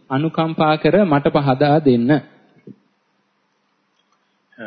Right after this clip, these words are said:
Speaker 2: විපස්සනා පැත්තෙන් බලනකොට මොනම දෙයක්වත් අපේක්ෂා කරන්නත් එපා. ඉදිරිපත් වෙන මොනම දෙයක්වත් ප්‍රතික්ෂේප කරන්නත් එපා.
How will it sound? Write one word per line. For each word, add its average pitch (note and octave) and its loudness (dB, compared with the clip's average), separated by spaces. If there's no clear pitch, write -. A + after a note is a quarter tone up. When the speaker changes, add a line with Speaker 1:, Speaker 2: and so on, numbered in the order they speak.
Speaker 2:
විපස්සනා C#3 -8
පැත්තෙන් C3+ -6
බලනකොට C3 -6
මොනම C3 -6
දෙයක්වත් B2+ -8
අපේක්ෂා B2 -8
කරන්නත් C3 -8
එපා. G#2+ -10
ඉදිරිපත් C3+ -8
වෙන C#3+ -8
මොනම C3+ -4
දෙයක්වත් C3 -4
ප්‍රතික්ෂේප D3 -8
කරන්නත් B2 -8
එපා. - -16